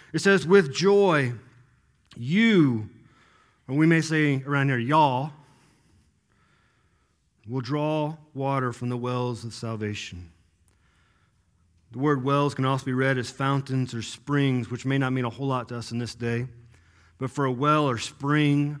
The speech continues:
or a fountain, that was a means to survive in Isaiah's day. That's where they went to get water. So our modern re-, interpretation may be, "You will draw water from the faucets of salvation." Here's the image it's giving us.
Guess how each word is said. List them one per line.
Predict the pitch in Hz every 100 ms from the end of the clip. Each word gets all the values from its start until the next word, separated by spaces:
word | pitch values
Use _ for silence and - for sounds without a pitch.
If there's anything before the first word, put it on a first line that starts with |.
| -
or | 117
a | 117
fountain, | - 139 143 143 135 127 127 - - - _ _
that | 131
was | 151 151
a |
means | 143 151 156 156
to | 139
survive | - 127 113 160 175 120 117 98 - - _ _ _ _ _ _
in | 127
Isaiah's | 120 113 110 107
day. | 104 98 95 _ _ _ _ _ _ _ _ _ -
That's | 147 185
where | 170
they | 165
went | 151 147
to |
get | 139 139
water. | 135 160 160 113 104 - - _ _ _
So | -
our | 165 180
modern | 170 180 180 160
re-, | 156 170 170
interpretation | 147 165 143 160 170 160
may | 160
be, | 160 165
"You | 165
will | 160
draw | 160 160
water | 160 156 160 165 160
from | 165 165
the | 165
faucets | 180 180 185 175 - - - - - _ _ 156
of | 143
salvation." | - 147 139 139 131 139
Here's | 147 202 226
the | 185 180
image | 208 185
it's | 151 -
giving | 196 180 143
us. | 123 - -